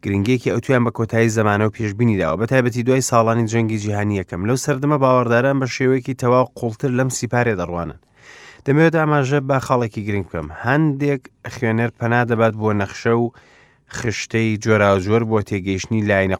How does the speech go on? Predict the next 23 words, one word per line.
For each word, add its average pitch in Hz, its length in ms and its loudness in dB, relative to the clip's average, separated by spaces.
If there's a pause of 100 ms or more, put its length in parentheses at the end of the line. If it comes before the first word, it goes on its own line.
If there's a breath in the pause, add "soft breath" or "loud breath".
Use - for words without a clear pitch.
قوڵەکانی 104 540 0
ئەم 107 180 -4
سیپارەیە. 85 520 -6
دەمەوێت 131 340 2
ئاماژە 123 400 0
بکەم 127 280 -4
بەوەی 123 280 0
کە - 140 0
ئەو 123 140 -2
خشتانە 127 380 -2 (120)
دوو 143 160 0
دەرەنجامیان 104 600 2
لێ 98 140 -2
دەکەوێتەوە. 90 440 -6 (420 loud breath)
یەکەمەوەی 123 480 4
کە 135 140 0
بابەتەکە 120 520 0
زۆر 156 220 4
ئاڵۆز 135 300 2
دەبێت 127 260 0
کە 131 140 -6
خوێنەر 120 360 2
تووشیش - 300 -8